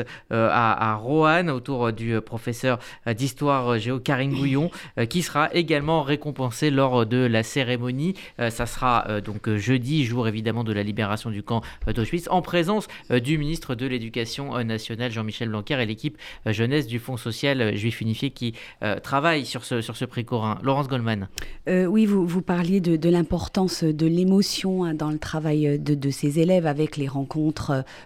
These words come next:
Speaker 2: euh, de survivants, euh, des, des camps d'extermination, mais aussi donc, d'enfants cachés. Euh, comment vous envisagez l'après, lorsqu'il n'y aura plus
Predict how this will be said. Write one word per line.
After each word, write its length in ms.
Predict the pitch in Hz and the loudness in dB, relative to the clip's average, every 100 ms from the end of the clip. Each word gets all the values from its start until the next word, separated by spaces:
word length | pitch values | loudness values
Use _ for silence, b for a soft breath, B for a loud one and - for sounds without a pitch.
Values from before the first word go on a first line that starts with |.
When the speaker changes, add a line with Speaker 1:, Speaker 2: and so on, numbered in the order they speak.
| - | -2
Speaker 2:
euh, 420 | 147 135 131 131 | 2 2 2 0
de 160 | 135 139 | -2 -4
survivants, 880 | - 175 151 156 147 156 151 156 139 | 0 2 2 0 2 2 4 2 2
euh, 200 | 135 135 | 0 -2
des, 260 | 139 131 | -2 -2
des 140 | 131 139 | 0 0
camps 160 | - | 2
d'extermination, 760 | 143 139 - 143 143 147 - 208 | 2 2 0 2 4 2 2 2
mais 180 | 175 | 2
aussi 300 | 156 - 175 | 2 0 -2
donc, 260 | 139 139 139 | -2 -2 -2
d'enfants 440 | 147 156 151 196 185 B B | 0 0 2 2 2 B B
cachés. 420 | - 190 - 269 262 B B - | 0 2 4 4 2 B B 0
Euh, 140 | 190 - - | 2 2 -2
comment 280 | 269 277 349 | 4 8 8
vous 300 | 220 220 196 | 6 4 6
envisagez 720 | 185 180 175 175 165 190 226 - - | 6 4 4 4 4 2 0 -6 -4
l'après, 640 | 156 190 - - 175 220 - b b b - | -2 0 -2 2 0 0 -10 b b b 0
lorsqu'il 540 | 165 185 - - 170 | 2 2 -2 -2 2
n'y 120 | 175 | 4
aura 200 | 240 240 | 4 2
plus 480 | - - 165 - - | 0 -6 -8 -12 -18